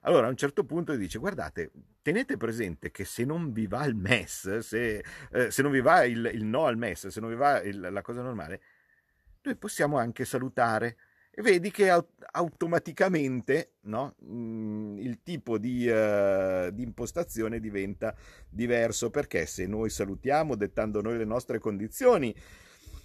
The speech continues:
ho la vaga sensazione che la Germania, anche con i suoi saldi target due, cose di questo tipo, potrebbe trovarsi minimamente in difficoltà. Viceversa, se al tavolo litigano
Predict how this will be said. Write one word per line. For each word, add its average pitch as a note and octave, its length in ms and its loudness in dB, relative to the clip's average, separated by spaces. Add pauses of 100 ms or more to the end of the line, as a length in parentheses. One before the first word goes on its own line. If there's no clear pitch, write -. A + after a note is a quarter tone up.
(200)
ho D#3+ 80 4
la D3+ 120 8
vaga E3+ 300 6
sensazione D#3 720 0
che C3 100 0
la B2 100 4
Germania, A#2+ 600 0
anche B2+ 340 0
con A#2+ 140 -4
i A2 60 -4
suoi A2+ 200 0
saldi A#2+ 340 4
target A2 380 0
due, A#2 420 2
cose G#2+ 220 -2
di G#2 40 -6
questo G2+ 260 -2
tipo, D#3 260 -4
potrebbe G#2+ 420 0
trovarsi G2+ 600 -2
minimamente A2+ 1000 0
in G#2+ 100 2
difficoltà. G2+ 680 -2
Viceversa, A#2+ 840 2 (320)
se - 380 4 (360)
al A#2+ 220 6
tavolo G2+ 500 4
litigano F2+ 720 -4